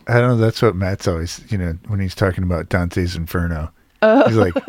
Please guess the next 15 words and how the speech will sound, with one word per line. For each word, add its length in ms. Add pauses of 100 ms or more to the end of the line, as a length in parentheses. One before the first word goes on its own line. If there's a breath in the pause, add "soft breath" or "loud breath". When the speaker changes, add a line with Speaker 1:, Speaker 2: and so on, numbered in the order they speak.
Speaker 2:
<laughs> 200
Speaker 1:
Beatrice. 400
He's 160
like, 180
"I 60
had 160
to 60
re-record 600
this 180
two 180
times 460
just 260
to 80
say 240
it, 180